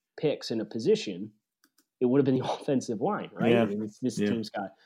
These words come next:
Speaker 1: Tyron Smith. They just used Connor, uh, a pick, second round pick on Connor Williams last year. Uh, they brought back Cameron Fleming in free agency. They've got Travis Frederick, Zach Martin, La'el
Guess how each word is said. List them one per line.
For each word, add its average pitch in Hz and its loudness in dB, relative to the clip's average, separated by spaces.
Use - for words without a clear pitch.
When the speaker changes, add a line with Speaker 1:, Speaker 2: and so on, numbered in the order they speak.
Speaker 1:
Tyron 87 -6
Smith. 160 2
They 117 -2
just 107 -8
used 104 -6
Connor, 101 -6
uh, 101 -6
a 104 -10
pick, 123 -6
second 123 -4
round 107 -2
pick 110 -8
on 101 -10
Connor 104 -6
Williams 95 -10
last 165 -4
year. 160 4
Uh, 101 -6
they 98 -6
brought 110 -4
back 107 -4
Cameron 104 -8
Fleming 139 2
in 107 -2
free 123 -4
agency. 160 4
They've 101 -8
got 101 -6
Travis 98 -6
Frederick, 151 0
Zach 95 -6
Martin, 147 -2
La'el 95 -6